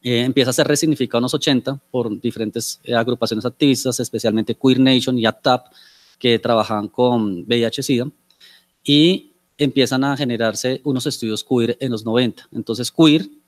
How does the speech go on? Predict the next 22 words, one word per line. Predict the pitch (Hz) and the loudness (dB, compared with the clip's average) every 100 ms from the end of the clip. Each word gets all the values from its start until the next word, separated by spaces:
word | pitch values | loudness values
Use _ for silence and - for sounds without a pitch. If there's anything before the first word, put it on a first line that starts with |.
| _ | _
como | - 120 | -4 0
un | 120 | 0
insulto, | 131 165 135 135 | 0 0 -2 -2
termina | 120 117 117 | -2 -2 -4
siendo | - 139 135 | -2 0 0
resignificado | 139 135 143 135 131 127 123 120 | 0 -2 -4 -4 -6 -2 0 0
y | |
termina | - 113 113 110 | -2 -4 -4 -4
siendo | 120 123 | -4 -2
retomado | 139 135 131 123 120 | -2 0 0 2 0
por | 120 117 | -2 -6
todas | - 107 101 | -4 -4 -4
estas | 110 117 | -8 -10
personas | - - 98 - | -10 -10 -10 -8
con | 113 | -8
conductas | - 104 101 - 95 98 - - - _ | -6 -6 -6 -4 -4 -4 -10 -18 -20 _
homosexuales. | - 123 110 107 - 117 92 - - - - - | 0 2 2 0 2 2 2 -4 -14 -20 -10 -2
Acá | 139 143 | 0 2
el | 143 | 2
asunto | 156 147 | 2 -2
es | 139 | 0
que | 160 156 - | 2 2 0